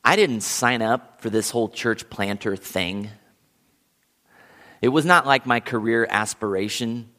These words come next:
to do this. Um, and so over the course of the last ten years, when, you know, you're doing ministry and being a pastor and things get difficult and people's lives get difficult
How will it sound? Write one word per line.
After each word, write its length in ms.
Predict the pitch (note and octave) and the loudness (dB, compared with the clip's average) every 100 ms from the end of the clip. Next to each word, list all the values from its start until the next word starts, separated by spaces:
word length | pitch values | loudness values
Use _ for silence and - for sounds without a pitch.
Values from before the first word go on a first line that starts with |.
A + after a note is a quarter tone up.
| - | -10
to 120 | G2 | -10
do 260 | E2+ F#2+ | -4 -2
this. 480 | G2+ A2 A2+ - - _ _ _ _ _ _ _ _ _ _ _ _ _ - | 0 0 -2 -10 -12 _ _ _ _ _ _ _ _ _ _ _ _ _ -6
Um, 540 | A2 A2 G#2 G2 F#2 F#2+ _ _ _ _ _ - | 0 2 2 -2 -8 -14 _ _ _ _ _ -2
and 120 | B2+ | 0
so 540 | - E3 D3 C3+ A#2+ - - | 6 8 8 6 0 -8 2
over 180 | D#3 D#3 | 2 2
the 60 | |
course 320 | C#3+ D#3+ D3+ C#3 | 0 2 0 2
of 60 | |
the 80 | B2+ | 2
last 260 | A#2+ A#2+ - | 2 2 -4
ten 240 | C#3+ B2 | -2 0
years, 460 | A#2+ A#2+ B2 A2+ A2 | 0 2 0 -2 -2
when, 400 | A2 G#2 G2+ F#2+ _ | 0 0 -2 -8 _
you 140 | A2+ A2+ | -2 0
know, 260 | G#2+ G#2+ G#2+ | 2 0 -4
you're 120 | G#2+ G#2+ | -6 0
doing 280 | B2+ A2+ | 2 2
ministry 560 | A2 A#2 - A#2 A#2 A#2 | 0 0 -2 -2 0 0
and 160 | A2 G#2 | 0 0
being 160 | A#2 | -2
a 40 | G#2 | -2
pastor 500 | A2 A2 - A#2+ A2 | 0 -2 -2 -6 -6
and 140 | G2+ | -4
things 240 | A#2 A2 | -4 -4
get 260 | F#2+ G2+ F2 | -2 -4 0
difficult 680 | A2+ A2 - B2 B2+ - _ _ _ - - - | -2 -2 -4 -4 -4 -8 _ _ _ -20 -20 -16
and 100 | G#2 | -12
people's 240 | A2 G#2+ | -4 -2
lives 360 | F#2+ F#2 G#2+ G2+ | 0 -2 -2 -4
get 260 | A2 E2+ | -6 -4
difficult 600 | A2 - A#2+ B2 B2+ - | -6 -6 -8 -8 -10 -12